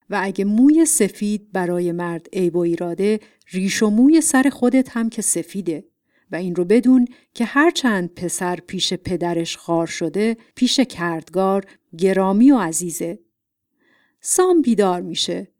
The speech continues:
و خردمندان و سران سپاه رو می‌خواد و به البرز میره تا پیجوی فرزندش بشه.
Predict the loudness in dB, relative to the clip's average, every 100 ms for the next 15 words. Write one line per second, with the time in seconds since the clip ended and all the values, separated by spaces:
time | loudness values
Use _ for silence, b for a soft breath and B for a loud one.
0 | _ _ -10 -6 -4 -2 -2 -4 -4 -2
1 | -2 -4 -4 -4 0 4 4 4 -2 -4
2 | -6 -6 -6 -4 -4 -6 -10 -12 -14 _
3 | _ _ -6 -2 -2 -2 0 2 2 2
4 | 2 2 0 -2 -6 -6 -2 -4 -4 -2
5 | 0 0 -4 -6 -8 -8 -10 -10 -10 -8
6 | -10 -14